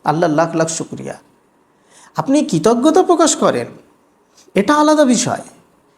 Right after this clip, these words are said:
আর আপনি কুড়ি হাজার টাকা মান্থলি ইনকাম করছেন, এর সাথে আপনি ভাবছেন যে ব্যবসাটাকে আরও কিভাবে বড় করতে হবে, আমার মাসে আরও বেশি কিভাবে ইনকাম করতে হবে, এই যে আপনি চেষ্টা করছেন, ভাবছেন,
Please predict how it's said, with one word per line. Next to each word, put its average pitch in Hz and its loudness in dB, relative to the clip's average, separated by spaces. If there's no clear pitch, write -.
আর 147 -2
আপনি 277 0
কুড়ি 269 6
হাজার 277 4
টাকা 285 2
মান্থলি 254 2
ইনকাম 262 2
করছেন, 262 2
এর 277 4
সাথে 190 0
আপনি 240 0
ভাবছেন 170 -2
যে 156 2
ব্যবসাটাকে 262 2
আরও 214 2
কিভাবে 185 2
বড় 139 4
করতে 120 -6
হবে, - -12
আমার 208 4
মাসে 214 2
আরও 240 4
বেশি 180 2
কিভাবে 147 0
ইনকাম 127 -2
করতে - -10
হবে, 127 -6
এই 285 6
যে 277 6
আপনি 254 2
চেষ্টা 233 2
করছেন, 214 0
ভাবছেন, 180 -2